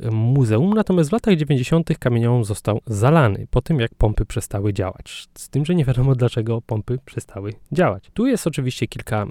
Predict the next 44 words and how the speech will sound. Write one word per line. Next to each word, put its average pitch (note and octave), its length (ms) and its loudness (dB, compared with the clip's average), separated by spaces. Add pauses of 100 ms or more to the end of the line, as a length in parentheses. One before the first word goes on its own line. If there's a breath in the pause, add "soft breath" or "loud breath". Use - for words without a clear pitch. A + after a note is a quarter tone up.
(100)
propozycji. C#3+ 840 0
Mógł D3 320 2
wysiąść C#3 320 2
prąd. - 500 -2
Mogli A#2 300 0
tego C#3 180 2
prądu C#3 280 4
nie D3+ 160 6
opłacić. - 640 -4 (140)
Inna D3 260 0
opcja C3+ 300 0
to B2+ 120 -2
jakaś A2+ 300 -2
awaria C#3+ 400 2
maszyny D#3 440 2
bądź B2+ 440 -2
czwarta, G#3+ 580 2
chyba B2 300 -4
najbardziej B2 360 0
prawdopodobna C3+ 640 0
w - 60 -4
krajach C#3+ 300 2
byłego D3+ 300 2
Z D#3+ 180 2
S F3 140 -2
R F#3 120 4
R, A3 180 2 (180)
zwłaszcza A#2+ 280 -2
w - 20 -4
latach A#2+ 240 2
dziewięćdziesiątych, A#2+ 640 0
jak A#2+ 120 -4
się B2+ 100 -4
wszystko C3+ 300 -4
waliło. D3+ 360 2
Ktoś B3 300 2
po C3 120 0
prostu - 320 0
ukradł A#2 340 0
jakieś A2+ 300 0
rzeczy A2+ 280 0
z - 60 -6
tej A#2 160 -2
maszyny C3 340 0